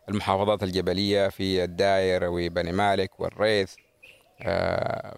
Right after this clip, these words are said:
ف-، ولكن كان ينتج بكميات، آه، قليلة، ما، ما تشجع أن الواحد يخش فيها على أسس تجارية. خلال السبع سنوات الأخيرة، كمية الدعم الحكومي لزراعة البن الخولاني،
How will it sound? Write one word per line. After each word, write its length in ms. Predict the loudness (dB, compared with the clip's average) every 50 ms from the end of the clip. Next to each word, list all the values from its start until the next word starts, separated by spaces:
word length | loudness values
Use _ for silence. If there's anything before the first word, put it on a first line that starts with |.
| -8 -2
ف-، 400 | 0 2 2 2 2 0 0 0
ولكن 220 | 0 2 2 0
كان 180 | 0 0 0 0
ينتج 220 | 0 -2 -2 -4
بكميات، 580 | -4 -4 -2 -2 0 0 0 0 0 -2 -4 -6 _ _ _ _ _ _ _ _ _ _ _ _ _ _ _ _ _ -8
آه، 140 | -4 -4 -4
قليلة، 480 | -2 0 0 0 0 0 0 -2 -4 -6 -10 _ _ _ _ _
ما، 300 | -10 -6 -2 0 0 0 -2 -6 -14 -16 -8
ما 120 | -6 -6
تشجع 260 | -4 -4 -2 0 0
أن 40 | 2
الواحد 220 | 2 2 2 0 -2
يخش 200 | -4 -6 -10 -8
فيها 360 | -4 -2 0 2 2 0 0
على 220 | 0 0 0 0
أسس 160 | -2 -4 -6
تجارية. 420 | -8 -8 -6 -6 -6 -6 -6 -10 -16 -20 _ _ _ _ _ _ _ _ _ _ _ _ _ _ _ _ _ _ _ _ _ _ _ -8
خلال 320 | -4 0 0 2 2 2
السبع 260 | 0 0 0 0 -2
سنوات 420 | 0 -2 0 0 2 0 0 0 -2
الأخيرة، 580 | -4 -4 -4 -4 -2 -2 0 0 0 0 -2 -4 _ _ _ _ _ _ _ _ _ _ _ _
كمية 280 | -4 -2 0 0 0 0 -2
الدعم 380 | -4 -2 0 2 2 2 2
الحكومي 640 | 0 -2 -2 -6 -2 -2 0 0 0 0 -2 -2 -6 -8 _ _ _ _ _ _ _ -8
لزراعة 640 | -4 -2 0 0 0 0 2 2 4 4 2 2 0 -2
البن 280 | -6 -4 -2 -2 0
الخولاني، 720 | -2 -2 -2 -2 0 0 2 2 2 2 0 -2 -4 -8